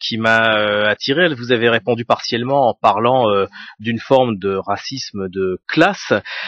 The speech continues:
Euh, votre livre, euh, fait écho à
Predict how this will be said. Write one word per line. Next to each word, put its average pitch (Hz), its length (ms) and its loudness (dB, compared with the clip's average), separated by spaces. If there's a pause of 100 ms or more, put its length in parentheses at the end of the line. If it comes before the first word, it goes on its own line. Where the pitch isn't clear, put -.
(160)
Euh, 117 380 4
votre 156 520 2
livre, 151 600 0
euh, 113 540 4
fait - 220 0
écho 156 340 2
à 107 240 4